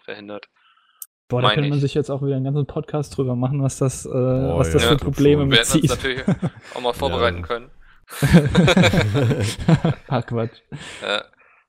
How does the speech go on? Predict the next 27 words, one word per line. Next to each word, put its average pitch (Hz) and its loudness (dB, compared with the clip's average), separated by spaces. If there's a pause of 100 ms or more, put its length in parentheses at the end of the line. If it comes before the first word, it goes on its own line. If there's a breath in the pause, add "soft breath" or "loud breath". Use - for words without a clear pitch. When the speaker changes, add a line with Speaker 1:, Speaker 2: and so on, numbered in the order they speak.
Speaker 3:
Wobei 98 -4
Speaker 1:
Ja, 104 4
Speaker 3:
es 101 -2
halt 107 -2
Speaker 1:
also 98 -8
Speaker 3:
immer 110 0
noch 104 -2
die, 92 -6
die, - -20
äh, - -20 (340)
große 101 -6 (480)
öffentliche, 92 -6
rechtliche 95 -10
Macht 95 -8
gibt, - -12
die 95 -8
ja, 87 -4
äh, 90 -10
nicht 90 -12
nur 90 -10
Radio, 98 -6
also 95 -8
die, 87 -14 (380 loud breath)
ich 101 -12
sag 120 -2
mal 135 -2
so, 147 -4